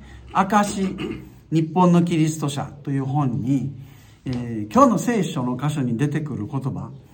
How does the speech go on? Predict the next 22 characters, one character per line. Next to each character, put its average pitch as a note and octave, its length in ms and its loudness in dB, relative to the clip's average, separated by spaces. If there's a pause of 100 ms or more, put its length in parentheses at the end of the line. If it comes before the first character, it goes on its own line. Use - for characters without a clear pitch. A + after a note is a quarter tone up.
(380)
「私 C4 420 2
が B3+ 140 4
示 B3 360 2
す - 60 -12
地 A#3+ 140 2
に F3+ 100 6
行 C#3 100 4
き E3+ 100 0
な F#3 120 2
さ F3+ 200 -2
い」。 - 40 -6 (1200)
「私 F#3+ 400 2
が F#3 80 4
示 F3 320 2
す - 60 -8
地 F#3+ 160 0
に A3 140 6
行 E3 100 0
き - 80 -2
な A2 100 -2
さ G2+ 160 -12
い」。 C#2+ 140 -14